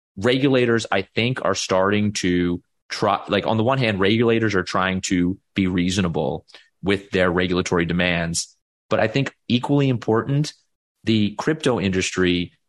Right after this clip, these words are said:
is starting to understand that, you know, uh, that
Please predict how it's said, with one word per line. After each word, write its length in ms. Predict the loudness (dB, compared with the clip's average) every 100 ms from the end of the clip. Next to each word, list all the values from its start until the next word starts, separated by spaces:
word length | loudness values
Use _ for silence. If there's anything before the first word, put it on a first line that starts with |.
| -2
is 140 | 0
starting 400 | 2 2 2 0
to 180 | 0 0
understand 840 | 0 0 0 0 0 0 0 -4 -12 _ -2
that, 260 | -2 -2 -10 _
you 120 | -2 0
know, 260 | 2 -2 -8 _ _ _ _
uh, 320 | 0 2 2 0
that 280 | 0 0 0